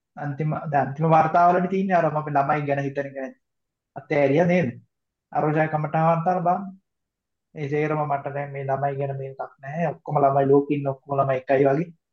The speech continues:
දැන් බලන්න අන්න එයා සම්මාදිට්ඨියට ඇවිල්ලා තියෙන්නේ. කමඨාන් වර්තාව කීයකට පස්සේද බලන්න. ආපු ගමන් සෝවන්.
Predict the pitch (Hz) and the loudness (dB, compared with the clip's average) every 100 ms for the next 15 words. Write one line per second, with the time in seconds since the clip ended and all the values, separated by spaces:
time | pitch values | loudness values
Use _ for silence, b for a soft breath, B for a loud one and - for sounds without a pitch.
0 | _ _ _ 165 160 180 190 180 190 165 | _ _ _ -2 4 6 6 2 2 0
1 | 160 - 170 175 165 160 175 185 180 185 | -2 -2 2 4 2 2 0 0 -4 0
2 | 185 185 196 196 _ _ _ _ - 165 | 2 2 -2 -6 _ _ _ _ -6 -2
3 | 175 185 180 180 175 175 185 185 190 202 | 2 2 2 0 0 0 0 0 -2 -4
4 | 190 208 214 220 _ _ _ _ _ 156 | -6 -6 -8 -14 _ _ _ _ _ 0
5 | 160 170 190 180 165 175 214 240 | 0 2 2 2 2 2 2 0